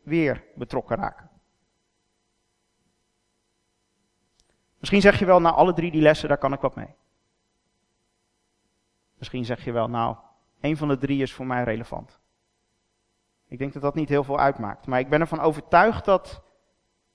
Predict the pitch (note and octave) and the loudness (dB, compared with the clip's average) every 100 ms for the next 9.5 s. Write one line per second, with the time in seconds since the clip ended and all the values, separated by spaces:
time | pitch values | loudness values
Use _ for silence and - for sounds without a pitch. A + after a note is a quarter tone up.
0 | _ - F3+ F3 D#3+ E3 G3+ G3+ - F#3+ | _ -4 -2 2 2 0 -4 -4 0 0
1 | F3+ E3 D3 - D3+ - C#3 - - - | 0 0 -4 -4 -8 -4 -6 -6 -16 -20
2 | _ _ _ _ - B2+ B2+ - - - | _ _ _ _ -2 -2 0 -8 -12 -14
3 | - - - _ _ _ _ _ _ _ | -10 -10 -10 _ _ _ _ _ _ _
4 | _ _ _ _ _ _ _ C#3 D#3 G#3 | _ _ _ _ _ _ _ -4 0 4
5 | G3+ F#3+ G#3 G3+ F3+ F3 A2+ A2 B2+ D#3 | 4 4 2 4 6 6 4 4 0 -2
6 | D#3+ F3+ F#3 D#3+ - G3+ - A#3 A#3+ _ | 0 0 2 0 -2 -6 -6 -10 -10 _
7 | _ _ _ _ _ - D#3 D3 G#3 - | _ _ _ _ _ -4 -2 2 0 2
8 | E3+ F3+ A3 - F3 E3+ D#3+ E3 C#3+ D3+ | 4 4 2 -4 -4 -6 -4 -4 -2 -4
9 | E3+ E3+ D#3+ D3+ F3+ | -6 -6 -8 -8 -14